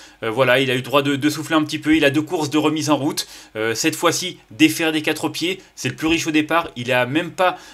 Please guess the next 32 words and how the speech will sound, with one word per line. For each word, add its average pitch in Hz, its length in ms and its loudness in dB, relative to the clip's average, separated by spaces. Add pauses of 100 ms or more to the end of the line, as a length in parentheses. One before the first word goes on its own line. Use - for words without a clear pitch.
euh, 123 220 0
sept 147 220 -4
cents 165 260 -2
euros, 151 360 2 (200)
euh, 117 220 2
du, 139 280 0
euh, 131 180 4
plafond. 160 500 0 (160)
Franchement, 170 420 -2
on 170 40 -4
peut 135 140 -2
pas 165 100 4
rêver 147 220 2
mieux 156 360 -4 (160)
au 120 120 -2
niveau, 139 320 2
euh, 131 100 2
de 127 60 -8
l'engagement, 147 500 0
d'autant 143 200 -4
qu'il 151 80 -2
n'y 135 60 0
a 127 40 0
pas 165 160 0
les 151 120 2
six 147 200 -6
ans. 160 160 0 (260)
Il 117 140 0
a 135 40 2
tout 160 120 -6
pour 165 180 -2
plaire. 156 240 0